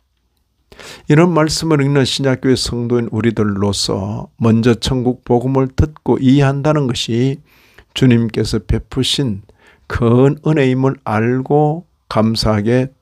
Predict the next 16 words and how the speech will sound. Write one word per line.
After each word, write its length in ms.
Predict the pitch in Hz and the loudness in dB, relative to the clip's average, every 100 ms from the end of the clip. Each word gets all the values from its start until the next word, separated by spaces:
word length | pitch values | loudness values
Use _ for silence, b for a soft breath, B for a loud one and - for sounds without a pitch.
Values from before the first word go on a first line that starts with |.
| - | -4
됩니다. 500 | 117 107 113 - 135 _ _ _ _ | -2 -2 -6 -12 -16 _ _ _ _
다음으로 760 | - 110 110 123 113 113 139 - B B B B | -4 0 2 2 2 2 0 -4 B B B B
천국을 540 | - 170 170 151 131 117 | -2 0 2 2 2 0
소유한 520 | - 113 123 147 151 | 0 0 2 0 0
자로서의 500 | 139 131 127 135 127 | 0 0 0 -2 -2
순간순간의 880 | - 147 143 151 151 - 147 143 143 | -4 -8 -4 -2 -2 -4 -2 0 2
모든 380 | 135 147 160 | 2 2 0
삶을 800 | 151 - 113 117 131 107 120 139 - b b b b b b | -4 -4 -4 -2 0 0 0 -4 -8 b b b b b b
하나님과 920 | - - 139 147 151 156 160 165 156 | -8 -2 0 2 2 0 0 0 -2
관련하여 580 | - 120 117 113 113 113 | -2 0 0 0 0 -2
살되 840 | 107 - 104 104 101 113 101 107 - _ _ b b b b 120 | -2 -4 -4 -4 2 2 2 -2 -14 _ _ b b b b -2
왕이신 500 | 117 117 110 113 107 | 2 2 2 -2 -4
주님의 420 | 139 139 135 135 | -2 0 0 0
뜻을 340 | 139 123 139 | 0 0 -2
잘 260 | 131 127 131 | -2 -4 -4
받들어 640 | - 101 - 147 143 98 | -4 -8 -2 0 0 -2